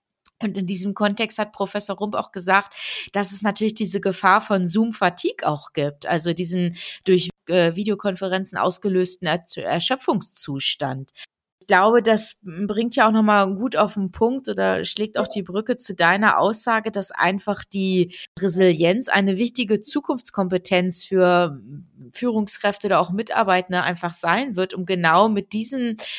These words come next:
ja, Herausforderungen besser umgehen zu können. Hast du hier vielleicht auch nochmal Tipps oder konkrete Hilfestellungen, wie man mit dieser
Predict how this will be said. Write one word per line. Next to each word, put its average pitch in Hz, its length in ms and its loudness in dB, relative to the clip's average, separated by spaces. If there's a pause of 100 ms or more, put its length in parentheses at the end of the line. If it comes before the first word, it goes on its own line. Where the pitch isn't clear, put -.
(160)
ja, 202 140 -2
Herausforderungen 196 920 2
besser 190 320 2
umgehen 170 480 -4
zu 147 200 -6
können. 143 460 -4
Hast 185 240 0
du 226 40 -4
hier 262 180 2
vielleicht 202 400 -2
auch - 140 0
nochmal 208 500 4 (380)
Tipps 262 380 2
oder 190 160 2
konkrete 208 560 -2
Hilfestellungen, 220 1040 0 (300)
wie 220 180 0
man 202 280 4
mit 190 180 -2
dieser 202 520 4